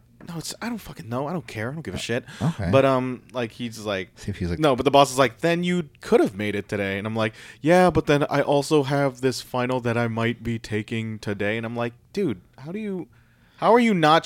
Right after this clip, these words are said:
Speaker 2: I
Speaker 1: sure?
Speaker 2: just,
Speaker 1: uh, how are
Speaker 2: uh,
Speaker 1: you not sure that you're not taking, that y-, you're, whether or not you're taking a final or not?"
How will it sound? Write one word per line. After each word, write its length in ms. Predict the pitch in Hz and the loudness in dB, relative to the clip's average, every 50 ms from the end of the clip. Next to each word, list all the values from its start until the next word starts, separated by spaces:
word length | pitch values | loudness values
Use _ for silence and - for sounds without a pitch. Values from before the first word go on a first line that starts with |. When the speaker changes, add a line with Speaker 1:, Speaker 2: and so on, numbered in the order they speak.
| - - | 2 4
Speaker 2:
I 100 | 120 143 | 6 6
Speaker 1:
sure? 100 | 143 147 | 8 8
Speaker 2:
just, 300 | 147 151 147 - - - | 6 4 2 0 -4 -4
Speaker 1:
uh, 340 | 123 131 143 143 143 143 147 | 0 0 4 6 6 8 10
how 160 | 156 196 240 | 10 10 10
are 80 | 269 | 10
Speaker 2:
uh, 60 | 247 240 | 8 8
Speaker 1:
you 80 | 220 190 | 6 6
not 260 | 175 170 170 170 165 | 4 4 4 4 2
sure 400 | - 170 170 165 160 156 156 151 - - - - - - - - _ | 0 -2 0 2 2 2 2 0 -4 -14 -20 -20 -20 -20 -20 -20 _
that 240 | - 139 143 139 120 | 4 6 6 6 6
you're 180 | 143 139 139 131 | 4 2 2 4
not 400 | 131 135 135 135 - - - _ | 4 4 4 4 2 0 -6 _
taking, 480 | - 135 131 127 135 127 117 117 120 - - - | 2 2 2 2 2 -2 -2 -2 -6 -10 -6 2
that 180 | 139 139 131 | 4 4 4
y-, 80 | 135 151 | 2 -2
you're, 420 | 143 151 156 139 139 135 127 127 | -8 -2 2 6 6 6 6 4
whether 240 | 123 127 135 135 139 | 4 4 4 4 4
or 60 | 131 | 2
not 160 | 123 127 127 113 | 2 2 0 0
you're 120 | 131 113 | -2 -6
taking 340 | - - 139 127 107 120 110 | -4 -2 -2 0 0 -2 -4
a 40 | 107 | -2
final 280 | - - 120 117 113 | 0 0 2 2 2
or 100 | 107 104 | 0 -2
not?" 260 | 101 95 92 90 87 | -4 -4 -6 -6 -8